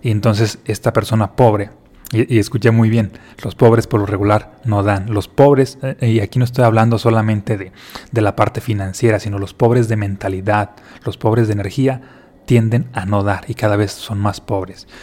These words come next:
Y entonces, en este ejemplo, esta persona pobre le dijo, "Pero ¿cómo voy a dar si no tengo nada para dar?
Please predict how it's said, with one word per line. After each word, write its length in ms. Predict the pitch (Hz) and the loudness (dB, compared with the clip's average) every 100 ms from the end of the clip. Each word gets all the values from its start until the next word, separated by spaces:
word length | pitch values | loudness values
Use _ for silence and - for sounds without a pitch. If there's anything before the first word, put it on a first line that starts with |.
| - | -6
Y 60 | 135 | -2
entonces, 500 | 120 151 139 147 - | 2 2 2 0 0
en 180 | - 113 | -2 0
este 200 | 131 151 | 2 0
ejemplo, 540 | 120 143 120 117 113 - | 0 0 0 0 -2 -4
esta 640 | 113 - - 113 104 - - | -12 -4 0 2 0 -6 -10
persona 520 | 110 - 110 107 - | -6 -2 0 0 2
pobre 340 | 123 104 101 - - - - | 2 2 -4 -10 -20 -20 -10
le 80 | 107 | 0
dijo, 260 | 110 - - | 0 2 0
"Pero 220 | 107 - | -2 0
¿cómo 220 | 135 131 | 0 2
voy 180 | 131 127 | 4 2
a 60 | |
dar 200 | 117 135 | 2 2
si 100 | 117 | 2
no 120 | 120 120 | 0 0
tengo 300 | 127 123 110 | 0 2 2
nada 540 | 117 123 135 135 127 | 4 4 4 2 0
para 200 | 110 104 | 0 0
dar? 360 | 110 127 - | 2 0 -2